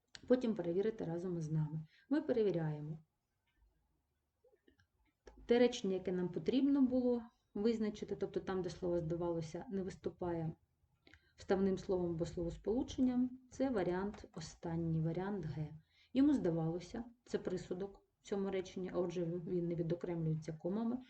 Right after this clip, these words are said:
що в юності він мріяв саме про неї. І ось тепер, хоч запізно, зустрів, відшукав її.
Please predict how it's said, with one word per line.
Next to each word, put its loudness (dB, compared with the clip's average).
що -2
в -4
юності 4
він 2
мріяв 2
саме -2
про -4
неї. -2
І 2
ось 4
тепер, -4
хоч 0
запізно, -4
зустрів, -2
відшукав -6
її. -4